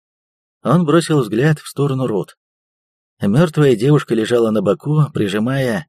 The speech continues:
обугленные руки к чёрной дыре, образовавшейся на месте её лица. «И ядовитой слюной, которой для активации теперь достаточно температуры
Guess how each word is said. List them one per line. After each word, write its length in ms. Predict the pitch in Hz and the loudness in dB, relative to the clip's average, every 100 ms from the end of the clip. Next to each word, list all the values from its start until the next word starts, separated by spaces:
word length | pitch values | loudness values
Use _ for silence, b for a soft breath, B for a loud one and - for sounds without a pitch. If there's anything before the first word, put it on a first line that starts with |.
| - | -6
обугленные 720 | 113 98 113 107 107 104 101 | -4 -2 -2 0 0 0 0
руки 440 | 113 160 - 127 | 0 -2 -4 -10
к 40 | - | -8
чёрной 460 | - 113 90 92 | -2 -2 0 -4
дыре, 400 | 87 95 160 147 _ _ _ _ _ | -2 0 0 -2 _ _ _ _ _
образовавшейся 960 | - 98 104 95 101 160 156 139 117 113 | -4 0 0 0 0 -2 -2 -6 -4 -6
на 120 | 110 | -4
месте 560 | 113 127 - 107 95 _ | -4 -4 -6 -8 -8 _
её 360 | 113 104 98 101 | -6 -2 0 0
лица. 440 | 95 - 85 - _ _ _ _ _ _ _ _ _ _ | -2 -6 -12 -14 _ _ _ _ _ _ _ _ _ _
«И 120 | - | -2
ядовитой 680 | 117 110 120 110 110 143 131 | -2 0 0 2 0 0 -2
слюной, 500 | - 110 113 131 139 | -2 -2 -2 0 -2
которой 640 | - 113 - - 135 143 117 | -4 -8 -8 -8 -4 -2 -2
для 220 | 120 123 | 0 0
активации 640 | 101 120 120 135 - 123 | 0 -4 -2 -2 -4 -6
теперь 300 | - 117 131 | -6 -4 -2
достаточно 500 | 117 110 123 117 120 | 0 0 0 -2 -4
температуры 680 | - 117 117 110 127 143 127 | -4 -4 -2 -4 -2 -2 -4